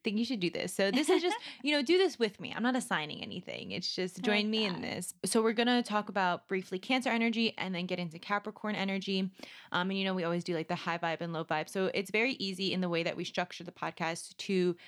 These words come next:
Speaker 1: see them as polarizing things. And I challenge you to see where they overlap, actually, kinda, like, create this
Speaker 2: Mm-hmm.
Speaker 1: Venn diagram in your head. Um, <laughs>
Speaker 2: I'm clapping.
Speaker 1: Yeah.
Speaker 2: Amazing. Yes.
Speaker 1: Yeah, 'cause, I mean, we're gonna obviously do our best to show you where they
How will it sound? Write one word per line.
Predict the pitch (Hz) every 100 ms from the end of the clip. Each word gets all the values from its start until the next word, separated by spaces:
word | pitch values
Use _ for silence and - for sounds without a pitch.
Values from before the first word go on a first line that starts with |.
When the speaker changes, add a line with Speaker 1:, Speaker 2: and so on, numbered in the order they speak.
| - -
Speaker 1:
see | - - 190
them | 185 196 -
as | 208
polarizing | - 233 247 240 240 247 254
things. | 240 269 262 247 -
And | 185 180
I | 175 175 -
challenge | - 185 214 247 220
you | 180 175 180
to | - - 185 180 180 - - -
see | - - 196 190
where | 185
they | 180 175
overlap, | 175 175 170 160 -
actually, | - - - -
kinda, | 180 180
like, | 180 196
create | 196 185
this | 180
Speaker 2:
Mm-hmm. | 175
Speaker 1:
Venn | 170
diagram | 170 147 156 165 160
in | 165
your | 165
head. | 151 160 156 175 185 - - -
Um, | 170 160 151 151 170
<laughs> | 190 196
Speaker 2:
I'm | 226 226
clapping. | 233 226 208 - 233
Speaker 1:
Yeah. | 226 226 220 175 -
Speaker 2:
Amazing. | 196 185 190
Yes. | 190 - 175
Speaker 1:
Yeah, | - 208 -
'cause, | - 240 233 - 226
I |
mean, | 233 247
we're | 254
gonna | 269 269 247 -
obviously | 196 202 208 196
do | 190
our | 175 175
best | 165 -
to | 185
show | - 170
you | 170 165
where | 160 165
they | 165